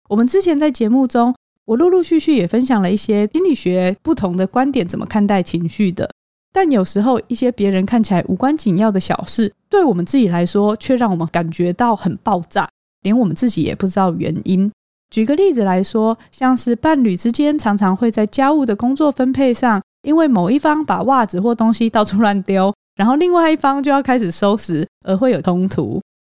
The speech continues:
那书中就举了一个例子，像是小美是一个家庭主妇，然后小明是公司的主管，他好不容易加班了八点回家，一进门，小美就问说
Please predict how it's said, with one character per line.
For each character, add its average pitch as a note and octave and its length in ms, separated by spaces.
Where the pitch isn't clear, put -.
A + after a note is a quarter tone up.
那 A#3+ 260
书 F#4+ 160
中 A4 120
就 A4 180
举 - 160
了 F3 120
一 B3+ 60
个 D4+ 140
例 D4+ 180
子， E3+ 220
像 A#3+ 180
是 B3 140
小 G3 280
美 C#4+ 240
是 - 160
一 A3+ 60
个 G#3+ 100
家 C4+ 200
庭 C#4+ 180
主 - 160
妇， C#4 340
然 F3+ 100
后 G#3 100
小 - 280
明 F#3 240
是 D4+ 100
公 D4 220
司 D4+ 180
的 B3+ 100
主 F3 220
管， F#3+ 260
他 D4 100
好 B3 160
不 C#4+ 80
容 F4 180
易 F#4 80
加 E4 220
班 D#4+ 220
了 C#4+ 80
八 D#4+ 200
点 C4 180
回 G3 200
家， G#3+ 300
一 C4 100
进 F#4+ 220
门， G3+ 280
小 G3+ 180
美 A#3 160
就 A#3+ 160
问 A#3+ 160
说 A3+ 220